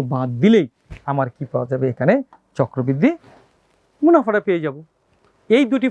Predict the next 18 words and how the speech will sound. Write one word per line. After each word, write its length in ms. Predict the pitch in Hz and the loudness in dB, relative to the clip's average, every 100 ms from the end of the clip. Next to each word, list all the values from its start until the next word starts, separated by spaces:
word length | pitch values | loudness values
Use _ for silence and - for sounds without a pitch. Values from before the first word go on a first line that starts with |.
| - | -2
ফর্মুলাই 400 | 226 202 190 160 | -2 0 -2 -2
কিন্তু 160 | 143 139 175 | -4 -6 -4
চক্রবৃদ্ধি 460 | 135 - 131 147 302 _ _ _ _ _ _ _ _ _ _ _ _ _ _ _ _ _ _ _ _ _ _ - | -4 -4 -4 -2 -2 _ _ _ _ _ _ _ _ _ _ _ _ _ _ _ _ _ _ _ _ _ _ -2
মূলধন, 320 | 160 151 170 170 | 2 2 0 -4
আহ, 440 | _ _ - 147 135 | _ _ -4 -4 -2
চক্রবৃদ্ধি 540 | 170 - 160 151 156 156 _ _ _ 143 | -6 -4 -8 -4 -4 -4 _ _ _ -2
মূলধন 300 | 147 151 214 240 | 0 2 0 -4
এবং 160 | 139 143 135 - _ _ _ - | -6 -4 -6 -14 _ _ _ -4
চক্রবৃদ্ধি 380 | 160 139 160 285 | -2 -2 0 2
মুনাফা 280 | 240 170 135 131 | 2 0 -4 -6
নির্ণয়ের 340 | 131 131 220 277 _ _ - | -4 -2 -2 -4 _ _ -4
কাজে 180 | 139 135 | -2 0
ব্যবহার 260 | 120 123 127 120 | -2 -4 -8 -10
হবে। 140 | - - _ _ _ 185 | -16 -20 _ _ _ 0
এর 80 | 208 | 2
সাথে 200 | 226 226 233 | -10 -10 -8
কিন্তু 160 | 247 233 | -8 -6
তোমাদের 260 | 214 196 170 | -2 -2 -2